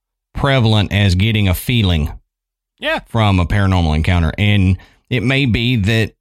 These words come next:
Speaker 1: that's the easiest way for the spirits to communicate.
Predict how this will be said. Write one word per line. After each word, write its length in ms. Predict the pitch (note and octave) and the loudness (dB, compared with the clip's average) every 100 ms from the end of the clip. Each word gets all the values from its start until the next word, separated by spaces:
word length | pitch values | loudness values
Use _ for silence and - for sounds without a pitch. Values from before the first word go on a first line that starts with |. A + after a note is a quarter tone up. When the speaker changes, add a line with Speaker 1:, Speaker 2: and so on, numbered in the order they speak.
| _ _ _ _ | _ _ _ _
Speaker 1:
that's 400 | A2+ G#2 A#2+ E2 | -4 -2 -2 -4
the 120 | A2+ | -4
easiest 580 | F2 B2 C3 A2 A#2+ G2+ | -2 0 0 0 0 0
way 420 | G#2 A2+ A#2 A2+ G2+ | 0 0 0 0 -2
for 760 | - A2 G#2+ G2 F#2+ F#2 F2+ _ _ _ _ | -2 0 2 2 2 0 -2 _ _ _ _
the 80 | A2 | -4
spirits 720 | - - B2 A2 - - - - _ _ | -4 -2 0 0 -4 -8 -8 -10 _ _
to 220 | - A2+ F#2+ | -2 -2 0
communicate. 840 | G#2+ A2+ D3 F#2 - E2 - - | 0 0 0 -2 -2 -4 -6 -12